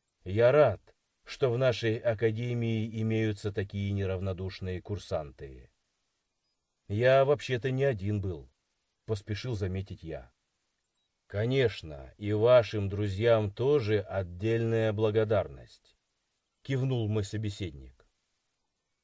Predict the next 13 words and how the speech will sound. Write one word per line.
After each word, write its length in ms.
Но 300
всё 260
же 160
мне 300
известно, 880
кто 600
стал 680
инициатором, 1200
прямо 420
скажем, 680
нарушения 960
правил 560
Академии. 840